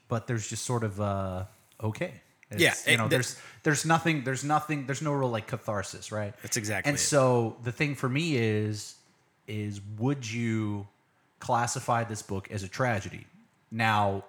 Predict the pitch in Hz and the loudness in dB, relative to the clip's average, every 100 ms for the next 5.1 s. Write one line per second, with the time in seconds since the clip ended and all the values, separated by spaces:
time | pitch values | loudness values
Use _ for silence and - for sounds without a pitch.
0 | - 110 113 - 107 107 101 - 104 107 | -4 -2 -2 -6 -8 -6 -6 -4 -4 -2
1 | 98 - - - 107 98 101 104 107 107 | -4 -6 -18 -12 -8 -4 -4 -4 -6 -6
2 | 104 101 101 113 107 98 98 135 120 110 | -6 -6 -4 0 0 0 -2 -2 0 0
3 | 107 101 101 107 101 120 - 156 170 202 | 0 -2 -2 -2 -4 -6 -4 -4 2 4
4 | 175 113 143 131 117 127 127 117 - 220 | 4 0 -2 -4 -4 -2 -2 -2 0 2